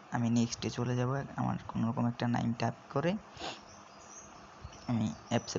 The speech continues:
প্রবেশ করব। Then এখানে আমার ছবি যদি দিতে হয় তাহলে দিব,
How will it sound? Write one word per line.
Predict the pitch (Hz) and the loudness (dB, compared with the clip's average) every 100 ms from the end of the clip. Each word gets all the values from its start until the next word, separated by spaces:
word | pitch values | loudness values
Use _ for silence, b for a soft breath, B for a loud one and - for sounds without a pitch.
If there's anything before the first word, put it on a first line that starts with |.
| - | -2
প্রবেশ | 98 - - | -4 -4 -4
করব। | - - - - - - 113 | -4 -4 -4 -8 -10 -4 2
Then | 117 120 | 4 4
এখানে | 123 123 123 | 4 4 6
আমার | 120 123 - - - | 6 4 2 -12 -10
ছবি | - 123 117 120 117 | 2 2 4 2 2
যদি | 117 113 | 2 2
দিতে | 110 110 117 | 0 0 0
হয় | 127 120 - | 2 2 2
তাহলে | 113 120 | 2 2
দিব, | 117 123 | 2 0